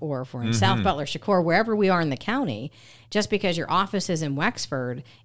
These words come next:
Speaker 1: it is so convenient to be able to Zoom with you, get this taken care of, know you have our back. I mean, there,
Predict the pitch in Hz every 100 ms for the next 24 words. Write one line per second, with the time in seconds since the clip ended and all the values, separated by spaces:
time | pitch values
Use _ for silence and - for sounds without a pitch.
0 | _ - 196 196 151 - 247 240 147 135
1 | 131 - 156 156 151 143 - 143 175 214
2 | 220 214 226 220 220 226 156 143 151 147
3 | 131 - - 208 202 196 190 - - 151
4 | 147 143 131 147 135 131 175 196 202 -
5 | 180 170 170